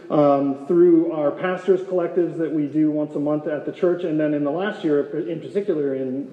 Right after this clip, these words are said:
being in seminary with Dave, which has been really great. And there was an email that went out a couple, I don't know if it was a month or two ago, saying, "Hey, would anybody be willing to come and teach?" And I jumped on the opportunity. I love to see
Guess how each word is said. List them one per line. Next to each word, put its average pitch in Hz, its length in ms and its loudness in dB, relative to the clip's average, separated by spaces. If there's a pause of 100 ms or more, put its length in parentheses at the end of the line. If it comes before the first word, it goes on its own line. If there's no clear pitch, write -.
being 151 240 -2
in 123 120 -4
seminary 175 600 -4
with 165 160 -6
Dave, 175 220 -2
which - 140 -2
has 143 100 -6
been 143 220 -2
really 160 200 2
great. 190 300 4 (360)
And 165 100 4
there 165 80 6
was 160 100 2
an 185 80 4
email 240 280 4
that 190 100 2
went 185 160 2
out 185 100 2
a 180 40 0
couple, 156 840 0
I 151 60 -6
don't 170 120 -4
know 139 100 -2
if - 80 -6
it 147 40 0
was 131 120 0
a 127 40 -2
month 180 260 -4
or 214 80 0
two 214 200 0
ago, 220 260 -2
saying, 156 360 -2
"Hey, 175 140 0
would 156 140 0
anybody 165 400 2
be 151 180 0
willing 156 300 -2
to 147 80 -4
come 151 260 -4
and 135 180 -4
teach?" 190 220 -2
And 160 100 -4
I 127 100 -2
jumped 156 400 -4
on 143 160 -4
the 139 100 -6
opportunity. 156 580 -4
I 131 60 -2
love 156 340 -2
to 143 100 -6
see 160 460 -2